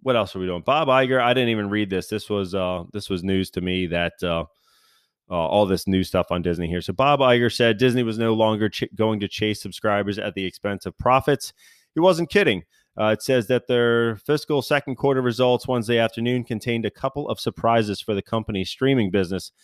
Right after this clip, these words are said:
That segment generated an operating loss of six hundred and fifty-nine million, nearly two hundred million less than Wall Street had expected and way better than the one billion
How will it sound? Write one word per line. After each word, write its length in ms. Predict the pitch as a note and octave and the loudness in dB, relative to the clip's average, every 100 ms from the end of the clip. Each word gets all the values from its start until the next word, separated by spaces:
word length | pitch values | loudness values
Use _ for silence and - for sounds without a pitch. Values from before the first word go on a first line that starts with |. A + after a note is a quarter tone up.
| _ _ _ _ | _ _ _ _
That 180 | B2 C3 | 0 0
segment 400 | - C#3 B2 A2+ | 4 2 4 2
generated 480 | A#2+ A#2+ A#2 A#2 A2 | 4 4 6 4 4
an 100 | G#2 | 2
operating 500 | G#2+ A#2 A#2+ A#2 A2+ | 2 0 2 2 2
loss 400 | G2 A2 A#2 G2 | 2 4 4 2
of 120 | G2+ | -6
six 320 | - - C#3 - | -10 -2 -2 0
hundred 300 | C#3 A#2+ G2+ | -2 -2 -4
and 100 | F#2 | -4
fifty-nine 580 | A#2+ - G#2+ G#2 G2 | -4 -4 -4 -4 -2
million, 400 | G2+ A#2 G#2 F#2+ - _ _ _ | 0 2 2 0 -4 _ _ _
nearly 320 | A#2+ C#3+ C#3+ | 2 4 4
two 260 | B2 C#3+ C#3 | 2 2 2
hundred 220 | C3 B2+ | 2 2
million 460 | A2+ A#2+ A2+ G#2 G#2 | 4 4 4 2 -2
less 520 | G2 G2+ A#2+ G2+ - - | -2 0 0 0 -8 -10
than 240 | G2 G2 | -6 -4
Wall 160 | F#2+ G2+ | 0 -2
Street 260 | - G#2+ F#2 | -2 -6 -4
had 140 | F#2+ | -6
expected 500 | F2 - G#2+ G#2 G#2 | -8 -6 -6 -2 -4
and 180 | F#2 F#2 | -4 -2
way 180 | A2 A2+ | 0 0
better 280 | G#2+ G#2 | 2 2
than 160 | G#2 G2+ | 2 2
the 80 | G2 | 0
one 420 | G2 A2 A2+ G#2 | 0 0 0 -2
billion 500 | F#2+ G2+ G2+ G2+ F#2 | 0 0 2 -2 -4